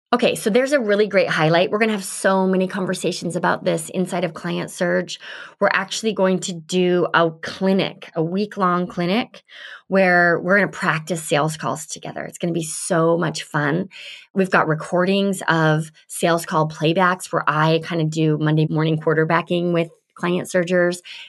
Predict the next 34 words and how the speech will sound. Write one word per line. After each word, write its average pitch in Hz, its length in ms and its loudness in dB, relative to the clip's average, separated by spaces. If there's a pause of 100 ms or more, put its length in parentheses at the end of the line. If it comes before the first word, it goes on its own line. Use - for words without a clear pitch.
(100)
Everything 208 360 2
you 185 120 4
need 175 200 0
to 180 60 -8
get - 160 -4
really 165 200 0
good 156 240 -2
at 160 160 -2
this 202 200 0
is 165 120 -12
gonna 160 100 0
happen 156 460 -2 (100)
inside 175 560 0
of 156 80 -4
Client 147 400 -2
Surge. 214 500 0 (360)
We 190 120 2
start - 400 2
on 175 140 2
January 160 400 2
thirteenth. - 480 -4
So 156 140 0
in 156 40 0
case 160 280 -2
you 196 60 0
need 202 120 0
the 240 100 0
link, 214 220 0
it's 156 160 -6
join 165 320 2
client 190 320 -2
surge 175 300 -4
dot - 240 0
com. 165 440 -2